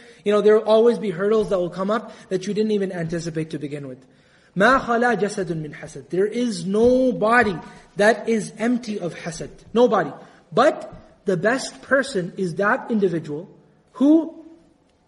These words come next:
protects himself from allowing the hasad, the jealousy, to making the most of him. So whenever he's jealous of a person, the way he reacts is not to look at them and continue to become jealous and more and more.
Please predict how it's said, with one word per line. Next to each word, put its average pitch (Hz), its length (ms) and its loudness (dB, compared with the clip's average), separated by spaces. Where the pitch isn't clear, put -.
protects 214 440 2
himself 254 540 0
from 220 260 -2
allowing 214 680 2
the 196 80 -2
hasad, 240 580 0
the 196 100 4
jealousy, 247 540 2
to 233 140 0
making 220 340 2
the 196 100 2
most 190 260 -2
of 165 100 -6
him. 143 180 -14
So 208 140 0
whenever 262 360 4
he's 247 200 2
jealous 254 320 6
of 294 120 2
a 269 80 6
person, 262 500 0
the 202 140 2
way 262 180 0
he 269 320 -4
reacts 202 640 2
is 202 140 -4
not 233 260 0
to 311 80 2
look 320 220 0
at 320 100 -2
them 294 160 6
and 240 420 -4
continue 247 400 0
to 233 100 -2
become 220 280 0
jealous 233 320 2
and 208 100 -2
more 226 220 2
and 214 80 0
more. 240 300 -2